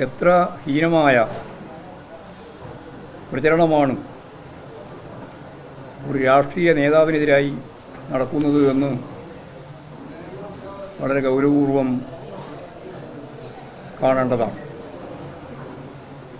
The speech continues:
ഇത് യു ഡി എഫ് നേതൃത്വമോ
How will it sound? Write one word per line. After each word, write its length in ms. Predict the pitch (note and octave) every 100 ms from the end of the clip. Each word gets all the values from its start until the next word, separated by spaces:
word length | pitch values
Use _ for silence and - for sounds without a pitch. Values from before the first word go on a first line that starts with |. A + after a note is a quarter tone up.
| C3 C3+ C3+ - - - - - - - - - - - - - - C#3
ഇത് 120 | E3+ D#3+
യു 100 | D#3
ഡി 80 | E3+ F#3
എഫ് 160 | F#3+ - - - - - -
നേതൃത്വമോ 520 | E3 E3 E3 D#3+ D3